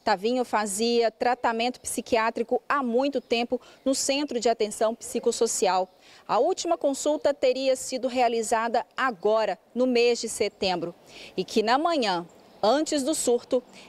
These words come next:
ele havia recebido todos os medicamentos em casa. Este vídeo foi publicado por Ademir nas redes sociais momentos antes de ser morto.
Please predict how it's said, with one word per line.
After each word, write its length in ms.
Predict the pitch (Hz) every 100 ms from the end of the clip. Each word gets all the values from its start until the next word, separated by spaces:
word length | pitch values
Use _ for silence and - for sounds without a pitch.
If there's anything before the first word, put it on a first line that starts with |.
| -
ele 220 | 302 311
havia 360 | 330 285 202 226
recebido 720 | 214 240 - 226 202 220 220 - - -
todos 360 | 262 262 285 285
os 100 | 285
medicamentos 760 | 294 262 - 330 220 165 165 185
em 100 | 202
casa. 500 | 202 117 131 156 - - - - - _ _
Este 380 | 302 370 - 359
vídeo 400 | 247 311 302 320
foi 160 | 320 294
publicado 640 | 285 277 269 269 254 247
por 220 | 254 254
Ademir 540 | 247 247 269 240 269 277
nas 240 | 208 196 180
redes 440 | 190 226 220 220
sociais 720 | - 226 - - 226 226 - -
momentos 800 | 226 240 226 269 320 302 220
antes 340 | 190 202 208 202
de 120 | 214
ser 280 | - 220 170
morto. 460 | 180 208 - -